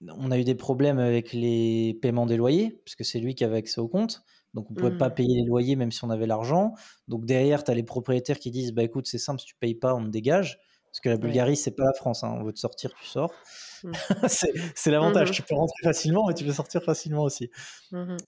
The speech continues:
Speaker 1: Et donc derrière, il a fallu faire des pirouettes. Euh, moi, je suis, vu que j'étais sur place, je suis allé voir les proprios, je dis : « Écoutez, on va trouver une solution. Euh, s'il faut, euh, je vous paye en cash, euh, on dit rien. Et puis après, euh,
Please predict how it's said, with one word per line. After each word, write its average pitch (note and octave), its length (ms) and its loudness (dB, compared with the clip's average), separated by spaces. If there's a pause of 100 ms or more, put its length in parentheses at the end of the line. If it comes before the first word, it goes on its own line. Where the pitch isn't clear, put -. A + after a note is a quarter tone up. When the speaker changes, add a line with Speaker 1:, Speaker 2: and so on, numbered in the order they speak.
(200)
Speaker 1:
Et B2+ 560 6
donc C3+ 160 0
derrière, C#3 340 4
il A#2 140 4
a - 20 4
fallu A#2+ 220 2
faire A#2 220 -2
des A#2 80 2
pirouettes. F#3 420 0
Euh, A2+ 220 -4
moi, A#2 120 0
je - 60 -6
suis, G#2+ 400 -4
vu A2 80 -4
que G#2+ 60 -6
j'étais G#2+ 160 -8
sur - 240 -6
place, C#3+ 160 0
je - 20 -6
suis - 80 -4
allé A2 60 0
voir G#2+ 80 0
les A2 100 -2
proprios, D3 400 -4
je - 80 -4
dis : « A2+ 80 -6
Écoutez, B2 280 -10
on A#2 40 -6
va G#2 100 -8
trouver - 220 -20
une - 80 -18
solution. C#3 680 -4
Euh, G2+ 60 -4 (380)
s'il G#2+ 320 -4
faut, B2+ 420 2
euh, G#2+ 80 -2
je G#2+ 80 -8
vous A2 80 -8
paye A2 200 -4
en G#2 80 -6
cash, C#3+ 480 2
euh, G#2 420 -4
on G#2 60 -8
dit G#2+ 140 -8
rien. C3+ 420 -2
Et A#2 80 -2
puis A2 160 -12
après, A#2 320 -2
euh, G#2 160 0